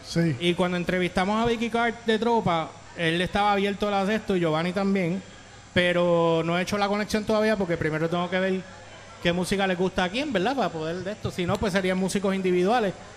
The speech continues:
Speaker 2: que a ellos
Speaker 1: Eso
Speaker 2: te puedo
Speaker 1: también podría.
Speaker 2: recomendar también, porque ellos graban música.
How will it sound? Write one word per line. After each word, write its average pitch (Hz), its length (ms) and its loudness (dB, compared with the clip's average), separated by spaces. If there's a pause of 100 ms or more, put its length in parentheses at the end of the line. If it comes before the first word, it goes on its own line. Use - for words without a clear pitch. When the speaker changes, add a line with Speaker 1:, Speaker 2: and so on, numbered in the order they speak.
(240)
Speaker 2:
que 175 60 -2
a 165 60 4
ellos 170 120 4
Speaker 1:
Eso 185 100 6
Speaker 2:
te - 60 6
puedo 190 180 6
Speaker 1:
también 190 60 6
podría. 185 140 6
Speaker 2:
recomendar 180 400 6
también, 190 440 4
porque 175 240 0
ellos 175 200 2
graban 190 300 2 (200)
música. 185 680 2